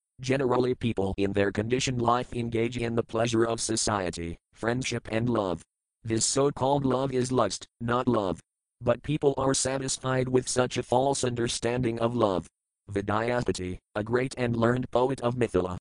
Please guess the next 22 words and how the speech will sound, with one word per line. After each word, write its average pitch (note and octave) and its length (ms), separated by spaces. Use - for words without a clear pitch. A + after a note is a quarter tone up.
has G2+ 200
said C3+ 280
that B2+ 240
the A#2+ 100
pleasure A#2+ 400
derived A#2+ 540
from A#2+ 200
friendship, G2 560
society A#2+ 680
and A#2+ 220
family A#2+ 400
life A2+ 400
in F#2 140
the F#2+ 100
material A#2 640
world B2 400
is A2+ 200
like A2 200
a A2+ 60
drop A2+ 340
of A2+ 160
water, F#2 400